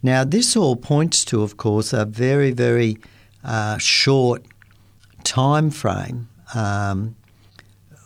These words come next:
if, if, if things were evolving, though, all the different interdependent systems would have had to evolve very quickly. We know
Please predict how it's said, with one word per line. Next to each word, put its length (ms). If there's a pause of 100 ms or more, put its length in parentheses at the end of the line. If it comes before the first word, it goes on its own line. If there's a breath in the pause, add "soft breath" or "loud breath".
(200)
if, 460
if, 260 (120)
if 100
things 380
were 100
evolving, 540
though, 240 (500 loud breath)
all 220
the 80
different 340
interdependent 760
systems 520
would 120
have 100
had 260
to 160
evolve 360
very 200
quickly. 320
We 180
know 400